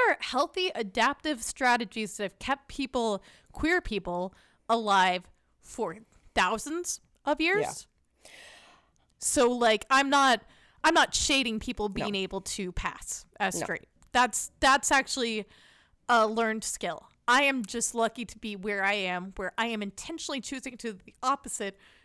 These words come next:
Speaker 1: in hopes that future generations will never have to do it again.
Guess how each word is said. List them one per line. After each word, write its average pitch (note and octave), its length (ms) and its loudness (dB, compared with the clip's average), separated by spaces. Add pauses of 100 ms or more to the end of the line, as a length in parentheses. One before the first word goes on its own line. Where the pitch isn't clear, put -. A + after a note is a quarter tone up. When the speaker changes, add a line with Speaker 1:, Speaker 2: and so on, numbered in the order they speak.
Speaker 1:
in C4 140 -6
hopes B3+ 320 -6
that - 200 -14
future C#4 280 -6
generations G3+ 580 -6
will G3 140 -12
never G#3+ 400 -2
have G3 280 -2
to A3+ 80 -10
do F#3 140 -8
it E3+ 80 -6
again. F3 360 -12